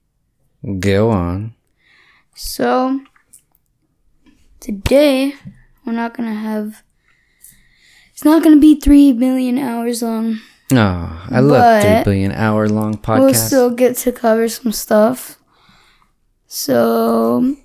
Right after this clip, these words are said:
Speaker 2: um, let's start out with that mammoth race we had.
Speaker 1: Yes.
Speaker 2: Our annual mammoth race. Um, yeah.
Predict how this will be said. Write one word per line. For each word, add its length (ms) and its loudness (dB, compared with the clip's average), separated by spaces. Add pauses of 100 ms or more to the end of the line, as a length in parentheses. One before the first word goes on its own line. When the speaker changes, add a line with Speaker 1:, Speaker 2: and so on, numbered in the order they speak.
Speaker 2:
um, 600 -2
let's 140 -4
start 320 0
out 280 2
with 260 -4
that 200 0
mammoth 460 -2
race 280 -2
we 120 -2
had. 340 -6 (420)
Speaker 1:
Yes. 720 -2
Speaker 2:
Our 220 0 (140)
annual 760 0
mammoth 640 -6
race. 480 -8 (1000)
Um, 560 -2 (1500)
yeah. 220 -8